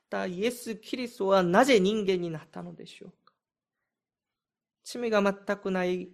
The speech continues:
イエス・キリストはなぜ十字架につけられたのでしょうか。そのようになさるとき、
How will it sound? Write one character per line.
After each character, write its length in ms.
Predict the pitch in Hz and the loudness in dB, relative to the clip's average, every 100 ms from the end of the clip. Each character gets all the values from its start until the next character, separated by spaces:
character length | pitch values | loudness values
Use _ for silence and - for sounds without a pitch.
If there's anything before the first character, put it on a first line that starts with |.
| - | -10
イ 100 | 143 | -8
エ 60 | |
ス・ 260 | 143 - 139 | -8 -10 -14
キ 180 | - 202 | -12 -12
リ 120 | 196 | -12
ス 160 | - | -14
ト 80 | - | -10
は 180 | 190 226 _ _ _ _ _ | -8 -8 _ _ _ _ _
な 200 | 127 131 | -6 0
ぜ 120 | 143 | 0
十 280 | 123 196 226 | 0 0 0
字 120 | 208 | 0
架 200 | 208 170 | -2 -4
に 240 | 156 196 - _ _ _ | -4 -6 -8 _ _ _
つ 160 | - - | -16 -14
け 140 | 143 | -14
ら 120 | 127 | -16
れ 80 | 120 | -16
た 160 | - 135 | -18 -20
の 140 | 139 | -20
で 100 | 147 | -20
し 160 | - 165 | -20 -20
ょ 40 | |
う 40 | |
か。 40 | 160 _ _ _ _ _ _ _ _ _ _ _ _ _ _ _ _ _ _ _ _ _ _ _ _ _ _ _ _ _ _ _ _ _ _ _ _ _ | -20 _ _ _ _ _ _ _ _ _ _ _ _ _ _ _ _ _ _ _ _ _ _ _ _ _ _ _ _ _ _ _ _ _ _ _ _ _
そ 160 | - - | -12 -4
の 100 | 151 | 0
よ 60 | 151 | 0
う 40 | |
に 140 | 151 | 0
な 140 | 151 147 | 2 0
さ 120 | 165 | 0
る 100 | 160 | 0
と 120 | 160 | -2
き、 380 | 156 160 156 - | -4 -4 -6 -8